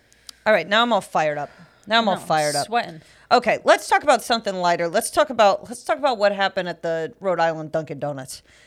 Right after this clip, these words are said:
Speaker 1: This
Speaker 2: Oh
Speaker 1: is a
Speaker 2: my
Speaker 1: good one.
Speaker 2: God, this is so
Speaker 1: <laughs> Okay,
Speaker 2: funny.
Speaker 1: so in Rhode Island, I guess they had a sale or a, a, um, uh, like, a marketing campaign or something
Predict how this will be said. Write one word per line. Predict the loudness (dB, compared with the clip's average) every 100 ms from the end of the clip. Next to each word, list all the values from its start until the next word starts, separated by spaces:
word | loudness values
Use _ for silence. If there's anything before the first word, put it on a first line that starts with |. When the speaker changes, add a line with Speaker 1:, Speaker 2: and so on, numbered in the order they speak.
| -4
Speaker 1:
This | 0 0
Speaker 2:
Oh |
Speaker 1:
is | -2
a | -4
Speaker 2:
my |
Speaker 1:
good | -4
one. | -4 -4
Speaker 2:
God, | -6
this | -8
is | -6 -6 -6
so | -6
Speaker 1:
<laughs> | -8
Okay, | -2 -2
Speaker 2:
funny. | -2 -12
Speaker 1:
so | -8 -2 -2 -4 _ _ _ _ _ _ _ _ _ -20 _ _ _
in | -16 -14 -14 2
Rhode | 4 6 6 8
Island, | 6 2 2
I | 2
guess | 4 2 2
they | 0 2
had | 6 6 6 2 0
a | 2 2
sale | -2 0 4 6 6 4 2 -2 2
or | 6 8
a, | 6 2
a, | -2 0 2
um, | 0 -2 -12 -6
uh, | -2 -2 -4 -10 _
like, | -12 -8
a | -4 -4 -6 -16 _
marketing | -2 0 0 -4 -6
campaign | -6 -8 -8 -10 -8
or | -8
something | -8 -6 -8